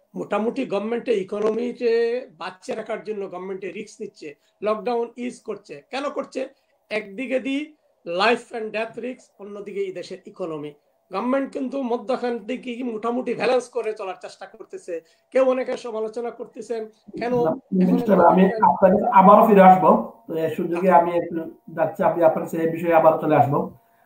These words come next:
Speaker 2: তো আমি এই পর্যায়ে জানতে চাই, আমাদের এই আমেরিকা থেকে join হয়েছেন আমাদের, আহ, বিশিষ্ট সাংবাদিক জনাব জুয়েল সাদাত ভাই। তো জুয়েল সাদাত ভাই, আপনি কেমন আছেন? এবং আপনি যদি আপনার পরিচয়টুকু আমাদের দর্শকদের উদ্দেশ্যে তুলে ধরেন।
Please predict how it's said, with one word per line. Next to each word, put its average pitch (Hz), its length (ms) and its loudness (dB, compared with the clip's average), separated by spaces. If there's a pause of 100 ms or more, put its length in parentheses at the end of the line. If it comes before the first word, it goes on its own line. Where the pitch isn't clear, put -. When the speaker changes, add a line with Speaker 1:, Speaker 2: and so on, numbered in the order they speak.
(140)
Speaker 2:
তো 160 80 -4
আমি 202 260 8
এই 226 100 10
পর্যায়ে 226 220 6
জানতে 214 360 4
চাই, 214 80 8
আমাদের 196 500 6 (100)
এই 160 580 -4 (500)
আমেরিকা 196 320 8
থেকে 196 220 4
join 175 260 8
হয়েছেন 175 260 2
আমাদের, 156 300 2
আহ, 143 800 0
বিশিষ্ট 156 280 -6
সাংবাদিক 151 520 0
জনাব 139 460 0
জুয়েল 160 180 0
সাদাত 139 360 -2
ভাই। 151 380 -2 (300)
তো 135 140 0
জুয়েল 185 420 6
সাদাত 185 280 8
ভাই, 190 140 10
আপনি 185 200 8
কেমন 185 240 8
আছেন? 185 220 6 (140)
এবং 175 380 4
আপনি 175 280 0
যদি 185 180 6
আপনার 180 720 6
পরিচয়টুকু 196 560 6
আমাদের 180 260 6
দর্শকদের 185 400 4
উদ্দেশ্যে 185 320 0
তুলে 180 160 -2
ধরেন। 180 260 2